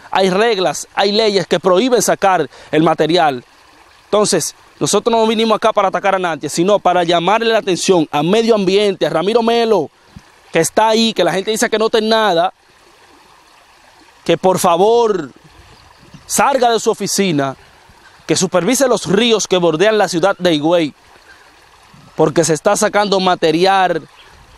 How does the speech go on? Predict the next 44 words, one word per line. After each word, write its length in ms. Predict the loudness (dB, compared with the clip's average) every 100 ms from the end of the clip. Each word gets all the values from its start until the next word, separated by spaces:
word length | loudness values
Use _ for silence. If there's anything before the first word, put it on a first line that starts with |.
| -20 -20 -16
se 360 | -8 -6 -2 0
está 180 | 0
sacando 440 | 0 0 0 0 0
materiales 480 | 0 -2 -2 -2 0
del 100 | 0
río 260 | 0 -2
así 180 | -2 -4
sin 200 | -2 -4
freno, 520 | 0 2 2 0 -4 -6 -4
no 100 | 2
hay 100 | 2
nadie 400 | 2 2 0 -2
que 120 | -2
ponga 260 | -2 0 0
un 80 | -2
control. 640 | -4 -4 -2 0 0 -4 _ -20 -20 -20 _ _ _ _ _
Entonces, 340 | -2 0 2 0
Ramiro 320 | 0 0 0
Melo, 300 | 0 0 -2
por 180 | -2 -2
favor, 500 | -2 0 -2 -4 -6 -8 -2
dese 260 | 0 2
la 80 | 2
vueltecita. 760 | 2 0 -2 -2 -2 -2 0 0
Esto 160 | 0
es 100 | 0
el 120 | 0 -2
famoso 400 | -2 0 2 0
Paso 380 | 0 0 0 0
de 80 | 0
Marco, 520 | 2 0 0 -2 -2 -4 -20 -6
el 140 | -2
cerro 320 | 0 0 0 -2
al 60 |
final, 360 | -4 -2 0 0
por 160 | 0
la 60 | -2
bomba 260 | -2 -2 -2
de 100 | 0
gas, 380 | 0 -2 -6 _ -20 _ _ -10
próximo 380 | 0 0 2 0
a 60 | 2
la 80 | 2
llanada. 520 | 0 -2 -2 -2